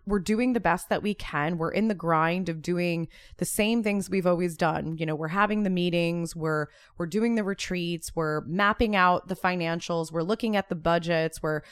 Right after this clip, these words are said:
talking marketing strategy, and, you know, we're laying out the goals. Where did we meet the goals? Did we not meet the goals? You know, what are the goals for next quarter? So on and so forth.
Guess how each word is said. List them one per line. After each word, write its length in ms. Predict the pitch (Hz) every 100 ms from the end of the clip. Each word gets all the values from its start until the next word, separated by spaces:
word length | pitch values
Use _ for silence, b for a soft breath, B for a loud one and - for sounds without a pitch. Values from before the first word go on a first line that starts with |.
| B
talking 440 | - 233 233 226 190
marketing 440 | 180 180 190 175
strategy, 840 | - - 160 165 160 160 156 151 B B B B
and, 500 | - 180 175 165 165 -
you 80 |
know, 120 | 170 165
we're 160 | 170
laying 420 | 170 208 226 220
out 180 | 202 190
the 80 | 196
goals. 600 | 156 165 170 165 165 160 185
Where 260 | 170 214 214
did 240 | 202 220
we 140 | 220
meet 220 | 208 190 -
the 60 |
goals? 280 | 175 165 165
Did 180 | 190 180
we 80 | 214
not 280 | 185 170
meet 200 | 175 165
the 60 | -
goals? 480 | 160 156 156 156 - B B B
You 80 | -
know, 100 | 170
what 160 | 160 208
are 60 |
the 100 | 214
goals 340 | 202 180 185 180
for 140 | 185
next 320 | 175 170 -
quarter? 440 | - - 170 160 156
So 280 | - 202
on 100 | 180
and 120 | 156 156
so 180 | 240 240
forth. 540 | - 156 139 160 -